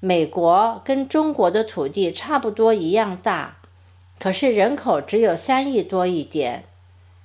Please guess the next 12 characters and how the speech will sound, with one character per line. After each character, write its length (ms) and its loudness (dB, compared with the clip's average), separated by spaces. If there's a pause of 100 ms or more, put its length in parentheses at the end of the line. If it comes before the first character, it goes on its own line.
(280)
中 200 2
国 220 4
因 220 0
为 180 4
有 140 4
很 240 -4
多 180 0
高 260 0
山 320 0
和 220 -4
沙 320 -4
漠， 400 0